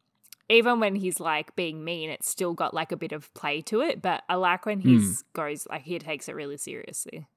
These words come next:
Speaker 2: Yeah.
Speaker 1: I enjoy it. I enjoy it. It's
Speaker 2: Yeah.
Speaker 1: scary.
Speaker 2: And it's, we need some of that because we're about to go into, like, a whole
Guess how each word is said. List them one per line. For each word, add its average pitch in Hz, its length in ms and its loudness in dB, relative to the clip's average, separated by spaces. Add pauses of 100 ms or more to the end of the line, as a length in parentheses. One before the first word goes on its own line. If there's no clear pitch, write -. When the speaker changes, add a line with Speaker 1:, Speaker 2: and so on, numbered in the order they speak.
(760)
Speaker 2:
Yeah. - 220 0
Speaker 1:
I 190 80 -10
enjoy 160 240 -10
it. - 200 -14 (600)
I - 40 -12
enjoy 160 220 -10
it. 156 100 -8
It's - 100 2
Speaker 2:
Yeah. 240 160 8
Speaker 1:
scary. 170 460 -4 (200)
Speaker 2:
And 135 120 10
it's, - 180 6 (140)
we 135 180 10
need 131 320 10 (380)
some 113 240 6
of 110 100 2
that 101 200 0
because 113 320 0
we're 107 140 0
about 104 240 -2
to 117 100 0
go 101 140 -2
into, 101 280 -4
like, 95 440 -6 (280)
a 107 120 2
whole 95 520 0